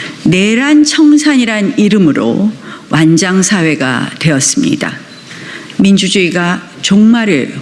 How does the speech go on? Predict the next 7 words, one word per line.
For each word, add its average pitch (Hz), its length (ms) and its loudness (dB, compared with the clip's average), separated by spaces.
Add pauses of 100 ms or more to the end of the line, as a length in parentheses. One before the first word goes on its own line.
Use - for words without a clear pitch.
고하고 147 420 -2
있습니다. - 640 -2 (640)
그런데 185 720 -2 (360)
지난 254 380 2
십일월 285 520 0
칠 311 240 0
일 120 340 -2